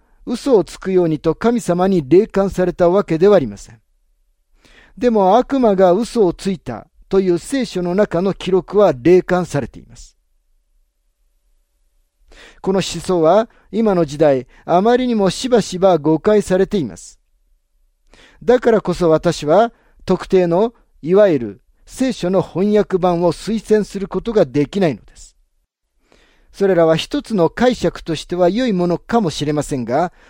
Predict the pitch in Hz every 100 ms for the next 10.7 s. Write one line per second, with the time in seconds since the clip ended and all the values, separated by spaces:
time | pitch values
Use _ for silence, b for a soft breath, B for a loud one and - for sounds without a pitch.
0 | b 180 233 254 226 - 214 - 214 208
1 | 160 156 160 233 220 170 - 208 214 208
2 | 208 185 123 92 - - _ _ _ _
3 | _ _ _ _ _ _ b b b 185
4 | 156 147 120 92 _ _ - - 262 -
5 | 170 156 - - 208 170 - - 196 247
6 | 240 208 185 175 127 143 208 - 202 185
7 | 185 185 - 196 147 165 170 185 180 190
8 | 123 - - - _ _ _ _ _ _
9 | _ _ _ b b b - 226 175 165
10 | 151 165 165 147 131 180 202